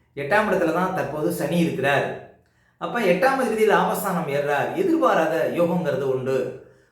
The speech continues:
ஒரு சிலருக்கு ரேஸ், லாட்டரி போன்ற விஷயத்தெல்லாம் பரிசு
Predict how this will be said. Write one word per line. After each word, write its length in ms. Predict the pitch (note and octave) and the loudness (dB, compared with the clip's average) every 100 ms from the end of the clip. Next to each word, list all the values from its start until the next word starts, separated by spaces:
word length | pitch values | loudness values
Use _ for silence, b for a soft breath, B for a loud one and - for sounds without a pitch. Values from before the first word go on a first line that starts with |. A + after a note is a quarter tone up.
| b | b
ஒரு 120 | E3 C4+ | -2 0
சிலருக்கு 420 | C4 A3 F#3 F#3+ G#3+ F3 | 2 4 4 4 2 2
ரேஸ், 320 | G#3+ A3+ A3 F#3+ | 2 2 2 2
லாட்டரி 380 | F3 F#3+ G3+ F#3 E3+ | 2 0 0 2 2
போன்ற 180 | E3 C#3+ | 0 -2
விஷயத்தெல்லாம் 480 | C#3+ E3+ D#3+ E3+ - | -4 -4 -2 -2 -2
பரிசு 240 | C#3+ D3 | -4 -4